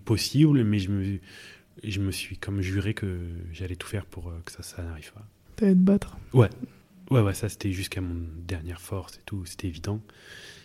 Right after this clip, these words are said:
Speaker 1: Et, euh, je suis resté longtemps, je suis resté très longtemps, j'étais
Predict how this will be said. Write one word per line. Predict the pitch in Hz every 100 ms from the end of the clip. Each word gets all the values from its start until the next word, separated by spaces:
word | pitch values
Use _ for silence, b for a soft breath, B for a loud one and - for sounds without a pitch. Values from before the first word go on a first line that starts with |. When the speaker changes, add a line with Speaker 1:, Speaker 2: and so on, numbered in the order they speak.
| B _ _
Speaker 1:
Et, | -
euh, | 85
je | 82
suis | -
resté | 95 -
longtemps, | 101 92 101 95 95
je | -
suis | 101
resté | 92 -
très | -
longtemps, | 92 87 90 87 90
j'étais | 82 -